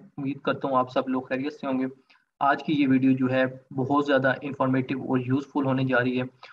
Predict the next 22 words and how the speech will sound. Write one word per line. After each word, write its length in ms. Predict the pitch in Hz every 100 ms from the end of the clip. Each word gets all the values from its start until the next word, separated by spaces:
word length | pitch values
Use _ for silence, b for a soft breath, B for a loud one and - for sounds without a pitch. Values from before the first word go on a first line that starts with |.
| B _ -
ख़ास 220 | 151 151
तौर 140 | 151 147
पे 140 | 139
उन 160 | 139 139
students 380 | - 139 131
के 180 | - 131
लिए 380 | 127 127 131 -
जिनका 380 | 127 131 131 135
बीएस 540 | 131 127 131 139 139 - _ _ 131
या 160 | 139
एमएस 480 | 143 135 135 135 143 b b _ -
या 100 | 147
दोनों 400 | 151 151 151 156
या 140 | 147 143
दोनों 260 | 143 143
में 120 | 147 135
से 160 | 156
कोई 400 | 151 143 123 127
एक 140 | 139 135
भी 80 |
जो 160 | 131 127
है, 300 | 123 135